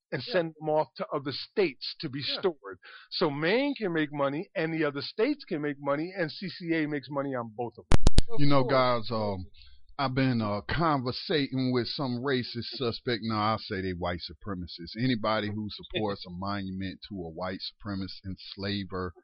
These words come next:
Speaker 3: you know, and, and the monument says that these people, you know, fought to uphold Anglo-Saxon so-,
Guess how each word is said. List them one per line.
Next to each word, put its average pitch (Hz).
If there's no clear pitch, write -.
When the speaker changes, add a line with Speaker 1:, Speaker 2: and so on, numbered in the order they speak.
Speaker 3:
you 120
know, 104
and, 104
and 107
the 101
monument 117
says 131
that 110
these 113
people, 110
you 110
know, 98
fought 117
to 113
uphold 110
Anglo-Saxon 113
so-, 98